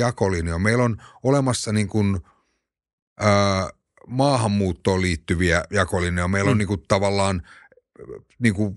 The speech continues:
Speaker 1: sellaisia, että, että, että Suomessakin niin kuin, niin kuin näkee, näkee niin kuin hyvin monenlaista, monenlaista väkeä ja se synnyttää niin kuin tavallaan, meillä ei ole enää niin kuin homogeenista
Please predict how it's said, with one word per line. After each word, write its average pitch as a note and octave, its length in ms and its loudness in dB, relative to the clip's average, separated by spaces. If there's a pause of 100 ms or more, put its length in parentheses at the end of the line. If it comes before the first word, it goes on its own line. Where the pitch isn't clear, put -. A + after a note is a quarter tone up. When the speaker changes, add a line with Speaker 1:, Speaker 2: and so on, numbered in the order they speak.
Speaker 1:
sellaisia, G#2 460 0
että, E2+ 200 -8
että, F2+ 160 -12 (480)
että - 180 -16
Suomessakin G#2+ 580 0
niin G#2+ 120 0
kuin, G#2+ 280 -2 (880)
niin A2+ 100 0
kuin G2 180 -4 (1000)
näkee, G#2+ 540 0
näkee A#2+ 340 0
niin G#2+ 120 -2
kuin G#2+ 140 2
hyvin A2 200 2
monenlaista, G#2 760 -2 (480)
monenlaista A2 560 0
väkeä A2 320 0
ja F#2+ 100 2
se G2+ 180 -2 (180)
synnyttää C3 480 0
niin G#2 120 0
kuin G2+ 120 -6
tavallaan, G#2+ 500 0 (420)
meillä D3 220 2
ei A2 60 4
ole B2 60 0
enää C#3+ 200 0
niin C#3+ 200 -2
kuin B2 140 0
homogeenista A2 840 0